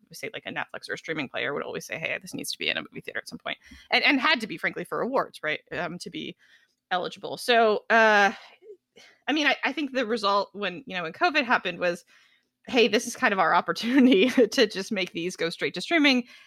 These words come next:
And of course, the distinction was also now all of these studios had their own streaming platforms. And so it was really monetizable for them and really valuable for them to try to grow the value of those platforms,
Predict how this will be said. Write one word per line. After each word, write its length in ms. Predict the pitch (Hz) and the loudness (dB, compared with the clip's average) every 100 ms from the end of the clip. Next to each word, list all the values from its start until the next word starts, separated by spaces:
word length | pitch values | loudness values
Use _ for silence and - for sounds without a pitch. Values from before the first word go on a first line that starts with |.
| _ - | _ 0
And 120 | 233 | 2
of 80 | - | 4
course, 160 | 220 | 2
the 80 | 226 | 2
distinction 400 | 208 - 202 202 | -6 -6 -6 -4
was 120 | 180 | -2
also 360 | 175 180 - 190 | 2 2 2 0
now 340 | 160 170 175 | 2 2 4
all 220 | 175 160 160 | 4 2 -2
of 80 | |
these 160 | 170 165 | -4 -8
studios 420 | 165 180 156 151 | -8 -4 -2 -4
had 220 | - 165 | -4 -6
their 160 | 156 156 | -4 -4
own 140 | 156 | -6
streaming 260 | - 143 147 | -4 -4 -4
platforms. 480 | 156 - - 156 - | -4 -8 -6 -8 -8
And 140 | 160 | -10
so 240 | 165 156 151 | -4 -2 -2
it 100 | 165 - | -6 -6
was 300 | 156 165 180 185 | -6 -4 -8 -4
really 360 | 202 233 226 | 2 4 4
monetizable 640 | 156 147 - 196 190 160 165 | 0 -4 0 0 0 -4 -4
for 100 | 165 | -4
them 140 | 139 | -4
and 100 | 143 | -4
really 200 | 156 156 | -6 -6
valuable 420 | 139 151 165 147 | -2 0 0 -4
for 160 | - 156 | -8 -6
them 240 | 147 151 - _ _ _ | -4 -4 -8 _ _ _
to 100 | 359 | -6
try 180 | - 349 | 0 2
to 80 | 311 | 2
grow 240 | 208 196 | 2 2
the 140 | 196 190 | 2 2
value 360 | 160 156 156 | 2 2 -2
of 200 | - 165 | -4 -4
those 200 | 131 151 | -4 -4
platforms, 640 | - 151 - 165 147 147 | -2 -4 -2 -2 -2 -4